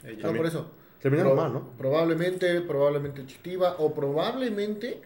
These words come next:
Speaker 2: se puedan traer a un director técnico que ha jugado o ha dirigido en la varonil del fútbol mexicano y lo bajen a la femenil, ¿eh? Aguas.
Speaker 1: Don Almohada va a
Speaker 2: Eso
Speaker 1: dirigir los dos.
Speaker 2: podría
Speaker 1: <laughs>
Speaker 2: ser.
Speaker 1: Mira, no, yo, yo, yo creo que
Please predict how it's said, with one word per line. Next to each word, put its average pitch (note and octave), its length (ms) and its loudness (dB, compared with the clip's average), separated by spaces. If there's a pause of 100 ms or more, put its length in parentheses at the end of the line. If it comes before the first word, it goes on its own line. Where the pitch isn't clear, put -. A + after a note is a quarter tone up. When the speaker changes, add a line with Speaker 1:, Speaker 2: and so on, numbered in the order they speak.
(540)
Speaker 2:
se - 140 -6
puedan B3 300 2
traer G3 300 2
a G#3 60 0
un G3+ 80 -2
director F#3 440 -2
técnico F3+ 480 -8
que D3 80 -6
ha D3+ 60 -6
jugado F3+ 400 2
o C#3+ 160 0
ha D3+ 60 2
dirigido D#3 420 -8
en C#3 60 -8
la A2 100 -4
varonil A#2+ 560 -4 (680)
del A#2+ 120 -12
fútbol F3+ 280 -2
mexicano F3+ 560 -4
y D3 80 -6
lo C3 100 -2
bajen G#3 300 -8
a E3 40 -4
la A#2+ 140 -6
femenil, C3+ 380 -6
¿eh? G3 240 -2
Aguas. D3+ 440 -4
Speaker 1:
Don D#3 180 -4
Almohada G3+ 340 0
va F#3+ 100 0
a - 40 4
Speaker 2:
Eso E3+ 160 2
Speaker 1:
dirigir G3+ 120 0
los C#3 140 -2
dos. D3 180 -8 (120)
Speaker 2:
podría F#3 640 0
Speaker 1:
<laughs> - 40 -18
Speaker 2:
ser. C#3+ 460 -2 (140)
Speaker 1:
Mira, E3 320 -2
no, D#3+ 300 -6
yo, E3+ 80 -14 (100)
yo, G3+ 180 -2
yo C4+ 180 -4
creo A#3+ 340 -2 (540)
que C3+ 240 -6